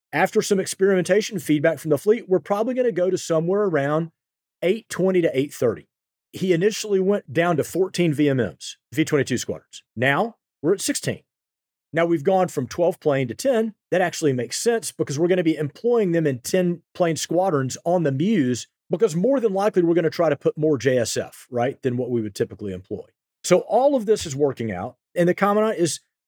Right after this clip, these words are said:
based on feedback, based on experimentation, we're making changes.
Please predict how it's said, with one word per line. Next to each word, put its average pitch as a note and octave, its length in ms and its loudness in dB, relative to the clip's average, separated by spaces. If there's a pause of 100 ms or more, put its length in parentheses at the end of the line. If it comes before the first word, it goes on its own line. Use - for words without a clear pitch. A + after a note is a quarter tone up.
(140)
based E3 340 0
on B3 140 2
feedback, C#3 640 0
based D#3 320 0
on A3 140 2
experimentation, F#3 960 0 (320)
we're B2+ 140 0
making B2 260 0
changes. - 540 -8